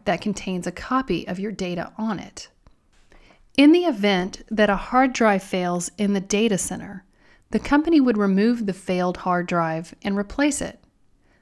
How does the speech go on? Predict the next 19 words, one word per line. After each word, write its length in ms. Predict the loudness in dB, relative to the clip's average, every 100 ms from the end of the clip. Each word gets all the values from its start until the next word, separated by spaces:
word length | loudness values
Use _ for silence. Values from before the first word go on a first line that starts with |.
| _
The 80 | -6
redundancy 840 | -2 0 2 2 2 0 0 -2 -2
of 140 | -4
your 120 | -4
data 460 | -2 0 0 0 -4 -6
is 180 | -6 -6
recovered 580 | -6 -8 -4 -4 -6
quickly. 640 | -12 -6 -6 -4 -10 -10 _ _ _ _ _ _ _
Basically, 500 | 2 2 2 0 0
you 180 | 2 0
have 260 | 2 0 0
no 440 | -2 0 2 2
idea 560 | 2 2 0 2 0 -2
if 120 | -6
a 40 |
hard 300 | -6 -2 -2
drive 280 | 0 -2 -2
fails 380 | -4 -4 -4 -6
because 440 | -10 -6 -6 -6